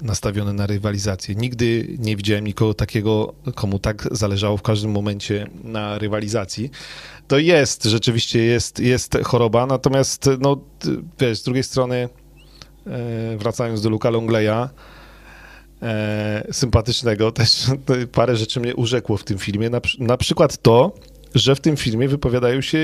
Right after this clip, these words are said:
jego była i obecna żona. I ja w pewnym momencie, bo jak zobaczyłem w-, gdzieś tam w którejś tam minucie jego drugą żonę, no, już tutaj po zakończeniu kariery,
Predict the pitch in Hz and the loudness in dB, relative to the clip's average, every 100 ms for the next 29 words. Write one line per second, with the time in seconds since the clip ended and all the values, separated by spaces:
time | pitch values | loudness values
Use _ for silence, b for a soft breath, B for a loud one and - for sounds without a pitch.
0 | 160 139 139 139 147 127 120 107 123 151 | 0 -2 0 0 0 2 2 4 4 4
1 | 165 165 - 202 202 180 110 101 131 135 | 2 2 2 2 4 2 2 0 4 4
2 | - 165 196 175 165 147 131 110 120 131 | 6 6 6 6 6 6 4 4 6 6
3 | - 123 131 120 143 135 175 160 151 127 | 6 8 8 8 6 8 8 8 6 0
4 | 127 117 127 - - 113 165 139 117 151 | -2 -4 -6 -10 -2 2 2 2 4 4
5 | 151 143 131 135 143 - 127 120 - - | 4 2 0 2 2 2 2 2 -2 -2
6 | 123 120 127 120 120 143 131 113 139 123 | 0 2 2 2 2 4 4 4 4 2
7 | - - - - - 127 120 110 - 113 | -2 -10 -20 -18 -8 -6 -2 -4 -4 -6
8 | 120 - 135 123 - 113 123 110 117 127 | -4 0 2 2 0 0 0 2 2 4
9 | 120 | 2